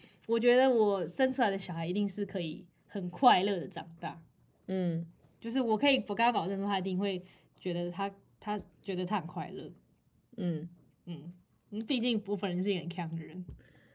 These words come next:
Speaker 2: 完了，小孩妈妈一起呛。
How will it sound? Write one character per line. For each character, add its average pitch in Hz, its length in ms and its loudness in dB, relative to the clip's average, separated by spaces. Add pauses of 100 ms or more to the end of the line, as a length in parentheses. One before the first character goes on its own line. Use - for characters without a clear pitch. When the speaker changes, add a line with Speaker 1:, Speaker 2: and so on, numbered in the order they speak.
(500)
Speaker 2:
完 180 240 4
了， 190 380 2
小 180 240 2
孩 175 160 4
妈 190 180 6
妈 185 200 6
一 185 40 4
起 180 220 -4
呛。 - 300 -6